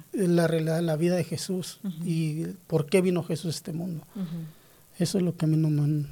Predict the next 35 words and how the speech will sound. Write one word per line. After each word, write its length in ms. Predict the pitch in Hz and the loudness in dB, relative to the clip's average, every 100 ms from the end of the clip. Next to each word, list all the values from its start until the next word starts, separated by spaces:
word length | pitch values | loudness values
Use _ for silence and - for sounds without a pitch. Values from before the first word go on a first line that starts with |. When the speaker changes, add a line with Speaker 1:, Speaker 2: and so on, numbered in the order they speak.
| - | 0
Speaker 1:
no 80 | 175 | 6
me 100 | 190 | 8
gustó 300 | 170 - 175 | 8 4 0
de 100 | 156 | 0
ellos. 300 | 139 - - - | -2 -8 -18 -14
Speaker 2:
Claro, 240 | 175 165 - | -12 -12 -2
hay 40 | 160 | 2
Speaker 1:
Por 60 | |
Speaker 2:
que 40 | 170 | 2
Speaker 1:
eso. 100 | 185 | 2
Speaker 2:
tener 160 | 185 185 | -4 0
toda 160 | 196 180 | 0 0
la 100 | 165 | -2
revelación 460 | 160 147 - 170 | -4 -4 -8 -4
de 60 | 156 | 6
Speaker 1:
Sí, 160 | 196 170 165 | 10 10 8
Speaker 2:
Dios. 40 | 165 | 2
Speaker 1:
exactamente. 880 | - 151 - 156 147 151 - 170 - - - | 0 -2 0 -2 0 -2 -6 -12 -14 -20 -20
Speaker 2:
Sí. 160 | - 175 | -14 -10
Speaker 1:
Sí, 220 | 165 147 | -4 -2
a 120 | 139 | -2
eso 180 | 160 - | -4 -8
fue 200 | - 180 | -2 0
lo 140 | 165 - | 0 0
que 120 | 160 | -2
yo 80 | 156 | 2
me 100 | 156 | 0
enfoqué 440 | 151 156 - 147 - | 0 -4 -6 -8 -6
más 240 | 160 143 - | -6 -4 -6
Speaker 2:
Wow. 100 | 170 160 | -10 -6
Speaker 1:
en 180 | 160 156 | 0 2
esto 340 | 160 - - | 2 0 -6
de 80 | 170 | -6
acá. 300 | 165 - - - - | -10 -12 -14 -14 -16
Speaker 2:
Sí. 160 | - | -12